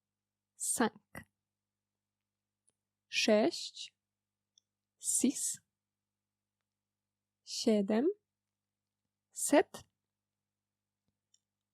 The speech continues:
Osiem, huit, dziewięć, neuf i dziesięć,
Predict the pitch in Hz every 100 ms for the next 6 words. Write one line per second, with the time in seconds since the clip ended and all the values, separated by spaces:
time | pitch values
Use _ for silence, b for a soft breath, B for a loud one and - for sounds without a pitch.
0 | _ - 180 - - 226 330 403 _ _
1 | _ _ _ _ _ _ _ _ _ _
2 | _ 226 202 220 - - - _ _ _
3 | _ _ _ _ _ _ _ _ _ _
4 | _ _ _ _ - 233 233 226 233 226
5 | - - - _ _ _ _ _ _ _
6 | _ - 196 202 330 - - _ _ _
7 | _ _ _ _ _ _ _ _ _ _
8 | - 302 - 214 208 233 226 226 - -